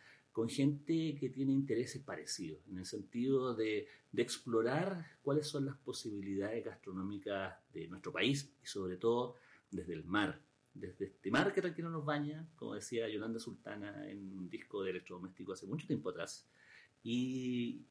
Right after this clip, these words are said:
y también, eh, también explorar la naturaleza de las mujeres ligadas al mar, de las mujeres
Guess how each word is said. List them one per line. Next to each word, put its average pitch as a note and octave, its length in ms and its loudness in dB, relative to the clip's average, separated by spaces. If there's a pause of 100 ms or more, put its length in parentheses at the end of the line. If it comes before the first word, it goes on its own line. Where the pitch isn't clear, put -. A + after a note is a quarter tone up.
(140)
y C3+ 80 0
también, F#3 600 2
eh, F#3+ 600 -4
también F#3+ 400 -2
explorar F3 720 0
la E3 160 -2
naturaleza D3 840 0 (540)
de D3 220 6
las D#3 120 8
mujeres C3 560 0
ligadas F2+ 440 -2
al - 100 -16
mar, D#2 220 -18 (200)
de - 160 -6
las A2 140 -6
mujeres C#3+ 640 0